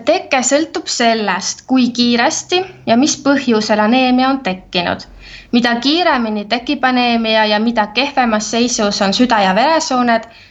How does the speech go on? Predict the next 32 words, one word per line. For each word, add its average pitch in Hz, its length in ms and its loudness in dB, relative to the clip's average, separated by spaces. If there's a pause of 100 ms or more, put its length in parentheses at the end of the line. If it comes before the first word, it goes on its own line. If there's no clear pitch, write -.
seda 269 240 0
raskemad 220 560 -2
on 196 100 -4
sümptomid 233 680 -2
ja 214 60 -4
seda 226 220 -2
kiiremini 254 580 2
need 254 180 -2
avalduvad. 196 760 -2 (180)
Et - 160 -12
kui 254 140 2
aneemia 285 400 2
kestab 240 400 -8
pikemat 247 520 -2
aega 262 320 0
ja 208 140 0
süveneb, 233 560 -2 (100)
siis 233 220 -4
võivad 247 340 2
tekkida 240 640 0
erinevate 220 640 0
organite 208 680 0
ja 202 160 2
kudede 226 500 0
funktsioonihäired 240 960 -2
ja 196 160 0
mille 214 320 -2
tagajärjeks 214 640 -2
on 202 140 -6
lõpuks 233 340 -10
rasked 185 320 -4
haigused. 190 600 -4